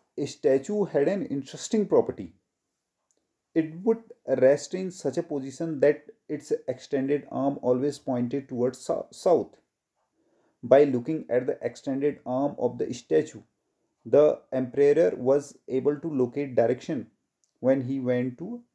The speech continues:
new place on its chariot.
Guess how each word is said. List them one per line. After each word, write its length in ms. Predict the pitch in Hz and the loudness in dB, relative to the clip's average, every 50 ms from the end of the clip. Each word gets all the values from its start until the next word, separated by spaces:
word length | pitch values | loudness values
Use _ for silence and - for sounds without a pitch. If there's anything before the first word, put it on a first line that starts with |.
| _ - | _ -8
new 280 | 127 131 139 135 - _ | -4 -2 -4 -4 -4 _
place 400 | - 127 131 131 135 139 135 - - _ - | -4 -2 0 0 0 -2 -4 -6 -12 _ -6
on 160 | 120 120 117 | -4 -2 -2
its 280 | 120 120 120 - - _ _ _ _ _ _ _ _ _ _ _ _ _ _ - | -2 -4 -6 -10 -20 _ _ _ _ _ _ _ _ _ _ _ _ _ _ 0
chariot. 540 | - 120 101 90 78 - 78 _ _ _ | 4 4 4 4 2 -4 -16 _ _ _